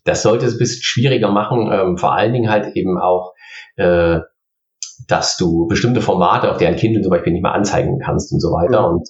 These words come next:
Speaker 1: ähm, auch der Kopierschutz, dass das irgendwie schwerer dann halt, ähm, herauszunehmen ist. Das führt jetzt aber aus unserer Erkenntnis heraus nicht irgendwie dazu, dass jetzt Titel nicht mehr illegal erscheinen oder später erscheinen.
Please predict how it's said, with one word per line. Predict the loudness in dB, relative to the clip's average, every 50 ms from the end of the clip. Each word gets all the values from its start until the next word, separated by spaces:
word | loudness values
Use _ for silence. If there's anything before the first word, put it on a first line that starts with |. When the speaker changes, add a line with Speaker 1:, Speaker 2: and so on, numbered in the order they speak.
| -2
Speaker 1:
ähm, | -2 0 0
auch | 0 -2 -2 -4 -6 _ _ -4
der | -4 -4
Kopierschutz, | -4 -2 -2 0 0 2 0 0 -2 -2 -4
dass | -6 -6 -4
das | -4 -4 -2
irgendwie | -2 -2 -2 -2
schwerer | -2 0 0 0 0 0 0 0
dann | 0 2 0 0 -4 -8 -14 -14 -14 -12 -12 -14 -10 -4
halt, | -4 -4 -4 -4 -6 -4 -2
ähm, | -2 0 0
herauszunehmen | -2 0 0 0 0 0 0 0 0 2 2 2 2 2
ist. | 0 0 0
Das | -2 -2
führt | 0 2 2 2
jetzt | 2 2 2
aber | 0 2 4 4 4 4 2 0 -2
aus | -2 -4 -2 0
unserer | -2 -2 0 0 2 2 2
Erkenntnis | 2 0 0 0 -2 0 0 0 0 0
heraus | -2 0 0 0 0 0
nicht | 0 0 0
irgendwie | 0 -2 -2 0
dazu, | 0 0 0 -2 -2 -4 -4
dass | -2 -2 -2 -2
jetzt | -2 -2 -2
Titel | -2 0 0 0
nicht | 0 0 -2 -2 -2
mehr | -2 -2 -2 -4 -6
illegal | -10 -10 -8 -6 -6 -6 -6
erscheinen | -6 -6 -4 -4 -2 -2 -2 -2
oder | -4 -6
später | -8 -6 -4 -4 -2 -2 -2
erscheinen. | -4 -4 -4 -6 -8 -8